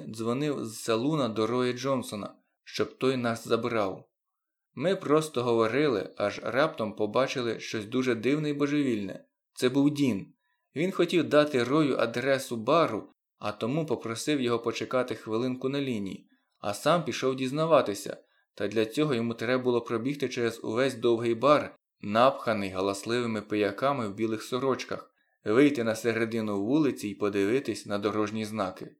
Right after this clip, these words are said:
Так він і зробив, низько зігнувшись, немов Граучо Маркс.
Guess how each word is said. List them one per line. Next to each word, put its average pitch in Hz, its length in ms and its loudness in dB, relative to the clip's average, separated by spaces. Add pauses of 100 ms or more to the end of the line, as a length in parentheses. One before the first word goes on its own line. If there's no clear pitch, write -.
(500)
Так 165 280 4
він 127 260 -2
і - 120 -6
зробив, 135 600 0 (300)
низько 120 380 -2
зігнувшись, 123 640 -4
немов 110 320 0
Граучо 120 520 2
Маркс. 131 460 -2